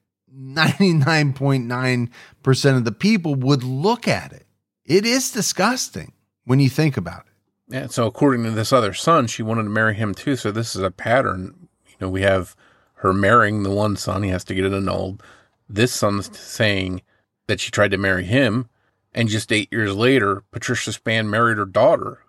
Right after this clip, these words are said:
Speaker 2: who had also been adopted as a child.
Speaker 1: Yeah, I'm, I'm thinking about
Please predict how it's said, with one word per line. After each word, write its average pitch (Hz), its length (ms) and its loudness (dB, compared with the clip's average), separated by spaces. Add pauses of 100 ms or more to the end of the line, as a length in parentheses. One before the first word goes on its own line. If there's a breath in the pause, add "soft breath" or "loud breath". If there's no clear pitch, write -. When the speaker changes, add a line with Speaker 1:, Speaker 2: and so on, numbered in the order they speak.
(140)
Speaker 2:
who - 100 -4
had 107 80 0
also 117 320 2
been 92 140 -4
adopted 87 420 -6
as 92 160 -10
a - 20 -20
child. 85 420 -6 (540)
Speaker 1:
Yeah, 147 160 2
I'm, 165 300 2
I'm 170 180 0
thinking 147 300 0
about 123 560 2